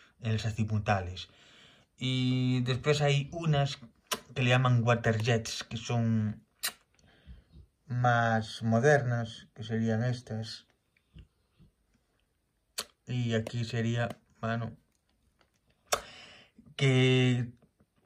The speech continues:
se trata de canalizar un chorro de agua producido por una hélice, concentrando toda su energía en una misma dirección.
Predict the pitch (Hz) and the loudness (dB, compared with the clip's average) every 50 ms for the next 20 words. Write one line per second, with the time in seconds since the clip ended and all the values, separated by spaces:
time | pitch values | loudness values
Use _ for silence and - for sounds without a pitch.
0 | - - - - _ _ - - 135 120 151 147 143 147 143 123 131 127 123 - | -10 -10 -10 -10 _ _ -4 -2 -2 2 2 2 2 2 2 2 2 2 2 4
1 | 139 131 127 123 123 123 123 123 120 - 139 131 127 127 127 120 110 - - 143 | 4 6 6 6 6 6 4 2 2 4 4 4 4 4 4 2 2 2 4 4
2 | 131 123 123 120 117 113 123 131 131 127 110 113 110 110 110 - - 120 113 113 | 4 4 4 2 2 2 4 4 4 2 2 0 0 -2 -2 -2 -2 0 2 2
3 | 113 110 110 - 131 131 131 123 113 - - 120 117 117 123 123 120 113 110 110 | 2 0 0 0 0 2 2 0 0 0 -2 0 0 2 2 2 2 4 4 2
4 | 107 101 98 101 - - - - _ _ _ _ _ _ _ _ _ _ _ _ | 2 0 -2 -6 -10 -14 -20 -20 _ _ _ _ _ _ _ _ _ _ _ _
5 | _ _ _ _ _ _ _ _ _ - 120 113 113 113 113 110 - 117 113 113 | _ _ _ _ _ _ _ _ _ -2 2 2 4 4 4 2 2 2 2 2
6 | 113 110 113 - 131 135 139 143 143 135 127 117 - 135 127 127 123 123 - 127 | 2 2 0 2 4 4 4 4 4 2 0 -2 -2 -2 0 0 0 -2 -2 0
7 | 123 120 117 113 110 110 - 131 139 135 131 131 127 - 117 113 117 131 131 120 | 0 2 2 2 2 0 0 -2 0 0 -2 -2 -4 -2 -2 0 0 2 2 2
8 | 113 110 113 131 135 131 - 131 127 120 113 110 110 107 110 104 104 - - - | 2 2 2 2 0 0 -2 -2 0 0 0 0 -2 -2 -2 -4 -6 -6 -10 -8
9 | - 110 107 101 95 98 | -4 -4 -4 -4 -4 -10